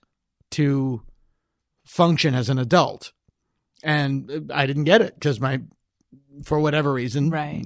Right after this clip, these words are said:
Speaker 1: we didn't get those toolkits. And you're really, you're at a great social, emo-, emotional, social, psychological disadvantage as you go through your life.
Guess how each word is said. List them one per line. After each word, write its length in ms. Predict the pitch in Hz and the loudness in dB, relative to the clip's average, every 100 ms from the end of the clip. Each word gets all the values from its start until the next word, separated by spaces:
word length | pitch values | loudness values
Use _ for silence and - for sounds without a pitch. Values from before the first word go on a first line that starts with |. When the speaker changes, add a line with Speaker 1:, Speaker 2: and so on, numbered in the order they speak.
| 220 | -10
Speaker 1:
we 220 | 127 143 | -4 -2
didn't 180 | 151 156 | 0 2
get 200 | 175 190 | 2 2
those 180 | 147 127 | -4 -4
toolkits. 540 | 135 123 127 - - | -6 -4 -8 -10 -12
And 360 | 131 143 139 139 | -6 -6 -4 -4
you're 220 | 143 139 | -4 -2
really, 480 | 135 135 135 135 123 _ - _ _ _ | -4 -4 -4 -4 -6 _ -20 _ _ _
you're 160 | 143 160 | 2 4
at 60 | |
a 40 | 151 | 6
great 280 | 147 160 160 | 4 4 2
social, 540 | 160 147 156 147 147 | 0 2 2 2 0
emo-, 280 | 147 139 139 - | -2 -4 -6 -2
emotional, 760 | 175 170 165 175 - 175 160 156 | 2 4 6 4 4 2 2 2
social, 840 | - 151 139 - 135 127 123 127 123 | 2 0 0 2 0 2 0 -4 -6
psychological 800 | - 147 135 135 127 117 123 123 | -2 -2 0 0 0 -2 -4 -4
disadvantage 760 | 135 110 123 160 190 147 127 | -4 -4 0 4 4 4 0
as 140 | 135 110 | -4 -4
you 100 | 139 | -6
go 200 | 131 127 | -6 -6
through 140 | 139 | -6
your 120 | 135 | -6
life. 300 | 151 202 147 | -4 -4 -4